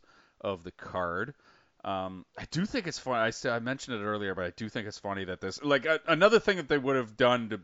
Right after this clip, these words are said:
show that they're a little bit tone deaf with what's going on right now is the fact that they are airing this during the, uh, <laughs> the,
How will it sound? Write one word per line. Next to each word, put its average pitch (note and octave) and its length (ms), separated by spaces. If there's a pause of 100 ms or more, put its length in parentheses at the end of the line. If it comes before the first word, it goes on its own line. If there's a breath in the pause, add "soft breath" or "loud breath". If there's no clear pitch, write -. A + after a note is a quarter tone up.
(120)
show B2+ 260
that A2+ 120
they're A#2 280
a A#2+ 60
little A#2 200
bit G#2 180
tone A#2 280
deaf B2+ 220
with B2 140
what's A#2 160
going A#2 240
on A2+ 200
right A#2 180
now A#2+ 260 (360)
is A#2 340
the - 80
fact B2+ 200
that B2+ 100
they A2+ 180
are A#2 320
airing A#2+ 360
this B2 220
during A#2 400
the, A2 280
uh, G2+ 680 (260)
<laughs> - 60
the, C#3+ 160